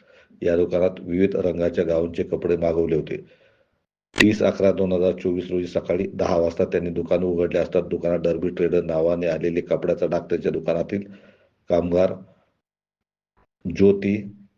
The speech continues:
सोनवणे यांनी दुकानाच्या पायरी खाली ठेवला होता. त्यानंतर दुकानात येणारी ग्राहकांची गर्दी वाढलेली होती. दुपारी फिर्यादी शमसू सय्यद व त्यांची मुले वैयक्तिक कामासाठी दुकानात बाहेर गेले असता दुपारच्या सुमारास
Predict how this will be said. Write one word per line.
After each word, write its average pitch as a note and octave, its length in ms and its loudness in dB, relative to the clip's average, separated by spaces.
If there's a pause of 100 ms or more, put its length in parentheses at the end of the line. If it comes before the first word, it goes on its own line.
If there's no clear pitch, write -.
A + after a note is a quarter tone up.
(1040)
सोनवणे F#2+ 500 4
यांनी F#2 180 0
दुकानाच्या F#2 440 -2
पायरी F2+ 340 0
खाली E2+ 220 0
ठेवला F2 300 0
होता. D#2+ 240 0
त्यानंतर E2+ 400 -2
दुकानात F2+ 380 -2
येणारी F2 340 0
ग्राहकांची F2 520 0
गर्दी F2 360 0
वाढलेली F2 420 0
होती. E2 180 -4
दुपारी F2 480 2
फिर्यादी E2 380 0 (520)
शमसू F2 320 0
सय्यद E2+ 320 2
व F2 100 2
त्यांची E2+ 360 -2
मुले E2 260 -2
वैयक्तिक F2 440 -2
कामासाठी E2 440 0
दुकानात E2+ 400 0
बाहेर F2 240 0
गेले E2 200 -2
असता E2 220 0
दुपारच्या E2 440 -2
सुमारास E2 440 -2